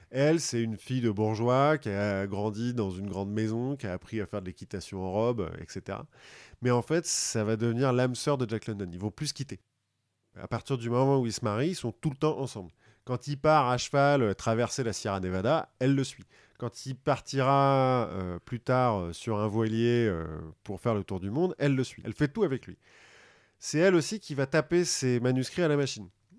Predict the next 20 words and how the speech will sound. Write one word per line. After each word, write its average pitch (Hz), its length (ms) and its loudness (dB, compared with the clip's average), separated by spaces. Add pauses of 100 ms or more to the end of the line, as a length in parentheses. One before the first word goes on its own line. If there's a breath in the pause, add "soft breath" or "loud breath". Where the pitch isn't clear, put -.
Donc, 107 240 -8
je, 107 180 -4
je 95 140 -8
l'ai 113 80 -2
dit, 185 420 -2
il 120 140 -2
écrit 143 260 0
mille 135 220 2
mots 123 160 2
par 117 180 2
jour, 175 240 4
généralement 110 460 0
le 107 60 0
matin, 139 360 0
donc 131 220 -6
avant 98 180 -6
qu-, - 140 -16
avant 92 180 -8
d'être 92 140 -10
bourré. 110 260 -6